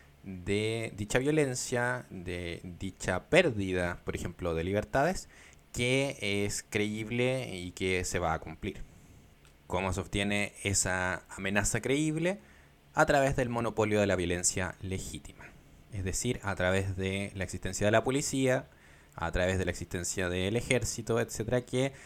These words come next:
al final lo que hacen es decirte que si tú no cumples con determinados comportamientos, si no cumples la ley, eh,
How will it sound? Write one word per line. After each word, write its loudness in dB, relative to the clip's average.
al -6
final 0
lo 4
que 4
hacen 2
es -4
decirte -2
que -2
si -8
tú -6
no -2
cumples -2
con -8
determinados -4
comportamientos, -2
si -8
no -6
cumples -2
la 2
ley, 4
eh, 0